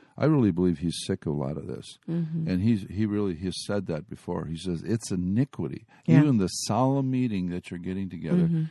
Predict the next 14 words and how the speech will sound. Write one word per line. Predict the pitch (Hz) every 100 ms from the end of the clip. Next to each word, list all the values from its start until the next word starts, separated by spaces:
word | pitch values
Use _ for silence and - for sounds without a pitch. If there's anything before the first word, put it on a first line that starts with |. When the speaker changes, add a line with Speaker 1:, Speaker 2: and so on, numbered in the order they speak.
| _
Speaker 1:
even | 123 151 151 139
your | 117 160
Speaker 2:
Is | 156
an | 170
Speaker 1:
prayer | 160
Speaker 2:
abomination. | 156 156 101
Speaker 1:
and | 87
fasting. | - 110 123 143 - 98 - -
"Oh, | - 170 160
we're | 131 120
f-, | - -
praying, | 143 156 135 104
we're | 104
fasting. | 113 123 131 143 - 95